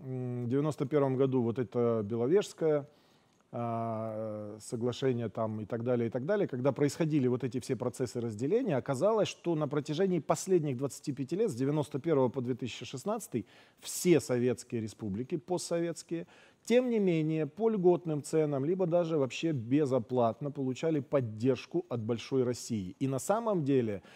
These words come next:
об этом даже говорил Буш-старший, президент Р-, Соединенных Штатов Америки, на, для России это было достаточно большое бремя.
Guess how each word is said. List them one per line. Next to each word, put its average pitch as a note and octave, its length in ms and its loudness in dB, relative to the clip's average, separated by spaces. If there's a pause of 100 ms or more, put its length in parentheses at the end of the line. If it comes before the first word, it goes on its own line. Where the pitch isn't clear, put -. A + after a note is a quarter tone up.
(260)
об B2 140 -2
этом D#3+ 220 2
даже D3 200 4
говорил C#3 400 4
Буш-старший, A#2 1120 0
президент A#2+ 840 -2
Р-, A#2+ 260 -4
Соединенных A#2 540 -4
Штатов G#2+ 400 -8
Америки, A2 520 -8
на, C3+ 520 -4 (380)
для C3 200 4
России A#3 460 4
это F#3 460 2
было F#3 340 4
достаточно D#3 640 -2
большое C3 520 2
бремя. A#2 500 2